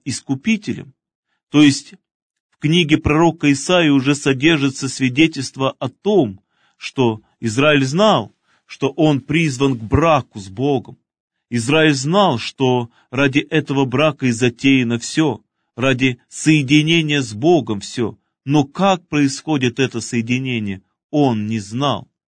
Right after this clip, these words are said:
Это мы сейчас знаем, что соединение с Богом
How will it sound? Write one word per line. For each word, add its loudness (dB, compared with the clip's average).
Это -2
мы 0
сейчас -4
знаем, -2
что -12
соединение -4
с -10
Богом -4